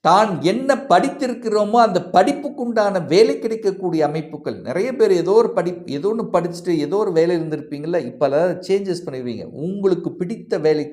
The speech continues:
சேஞ்சஸ் பண்ணக்கூடிய அமைப்புகள், சந்தர்ப்பங்கள் சிறப்பு பெறக்கூடிய ஒரு காலகட்டம்.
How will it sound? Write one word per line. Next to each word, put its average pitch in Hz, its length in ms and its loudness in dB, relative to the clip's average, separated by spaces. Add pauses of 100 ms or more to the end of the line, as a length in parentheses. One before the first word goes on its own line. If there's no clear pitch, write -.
சேஞ்சஸ் 151 400 -12
பண்ணக்கூடிய 120 460 -12
அமைப்புகள், 113 800 -10 (340)
சந்தர்ப்பங்கள் 139 840 -6
சிறப்பு - 500 -8
பெறக்கூடிய 123 600 -8
ஒரு 110 200 -10
காலகட்டம். 107 540 -6